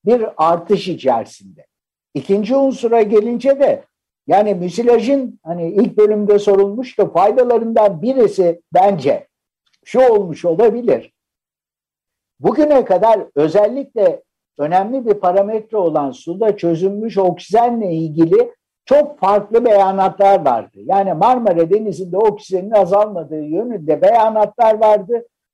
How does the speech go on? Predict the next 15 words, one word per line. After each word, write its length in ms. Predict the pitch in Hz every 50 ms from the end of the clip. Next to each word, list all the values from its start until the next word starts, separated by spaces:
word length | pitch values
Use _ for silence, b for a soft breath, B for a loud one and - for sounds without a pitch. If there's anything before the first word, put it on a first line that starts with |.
| _ _ _ -
Fakat 340 | - 196 208 254 247 226 -
son 200 | - 214 262 277
zamanlarda 680 | 247 196 220 196 175 165 160 160 165 160 160 151 147 165
görüyorum 720 | 160 165 196 214 240 254 254 240 233 226 220 180 143 -
ki 320 | - 190 214 233 240 - _ _ _ _ _ _ _ _ _ -
bütün 460 | 151 190 180 - 262 269 262 226 165
bilim 340 | 165 170 190 220 233 220 185
camiası 880 | 147 180 170 160 156 151 143 143 151 151 151 - - 226 240 226 233
konsensüs 800 | - 190 180 170 170 165 - 233 233 226 - - - 156 - -
halinde 720 | 170 156 147 147 139 135 135 131 127 127 175 240 247 - - _ _ _ _ -
Marmara 580 | 156 208 240 262 262 233 220 180 160 160 151 170
Denizi'nde 840 | 202 208 196 180 - 185 160 151 147 185 220 233 226 208 190 190 _ _ _ _ _ _
çözünmüş 560 | - - 175 175 160 190 196 208 226 214 - 214
oksijen 480 | 185 175 165 - - 202 220 220 214
miktarlarında 1000 | 202 180 156 - - 170 156 156 156 151 147 147 147 151 160 175 240 247 233 240